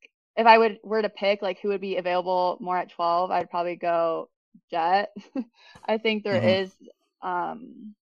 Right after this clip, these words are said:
Speaker 1: a life or, you know, time that Grady does go before Jet, um, not the other way around. So that's a thing to think about.
Speaker 2: Yeah, I mean, I, it's funny because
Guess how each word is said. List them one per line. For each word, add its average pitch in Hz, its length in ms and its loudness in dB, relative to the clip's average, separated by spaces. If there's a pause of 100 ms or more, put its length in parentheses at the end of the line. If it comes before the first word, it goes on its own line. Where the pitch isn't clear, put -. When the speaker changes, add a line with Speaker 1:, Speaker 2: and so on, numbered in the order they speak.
(580)
Speaker 1:
a 208 80 4
life 196 440 6
or, 185 460 0
you 190 100 -8
know, 175 140 -6
time 190 380 2
that 175 240 -2
Grady 180 320 -6
does 165 280 -6
go 175 240 0
before 180 420 -6
Jet, 269 440 0 (300)
um, 180 300 -2
not 185 140 -2
the - 80 -8
other 165 180 -6
way 117 100 -6
around. 202 480 -8
So - 300 -8 (200)
that's 202 180 -2 (160)
a 196 180 4
thing 170 200 -4
to 175 80 -4
think - 200 -8
about. - 380 -6 (680)
Speaker 2:
Yeah, 110 320 0
I 151 80 0
mean, 160 280 -4
I, 180 320 6
it's 185 220 2
funny 175 380 -2
because 123 920 0